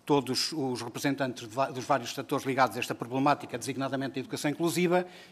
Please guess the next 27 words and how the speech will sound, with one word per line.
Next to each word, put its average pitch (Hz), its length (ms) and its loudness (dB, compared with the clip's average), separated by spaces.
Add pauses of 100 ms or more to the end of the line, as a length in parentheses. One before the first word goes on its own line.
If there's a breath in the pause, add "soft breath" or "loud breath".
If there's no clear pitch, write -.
e - 20 -6
estão 175 220 2
a 165 40 4
fazer 165 220 -2
um 165 100 4
trabalho 165 440 6
que - 80 -14
poderá 160 260 6
conduzir 156 540 4 (440 loud breath)
à 151 60 6
apresentação 160 500 2
do 170 120 2
tal 180 200 10
mo-, 175 160 4
do 160 200 4
ta-, 170 220 8
da 147 160 0
tal 160 200 8
revisão 156 440 8
do 160 100 6
modelo 156 300 6
de 151 60 -4
funcionamento 156 600 2
e 135 480 2
fi-, 147 320 2
e 131 40 0
financiamento. 131 680 2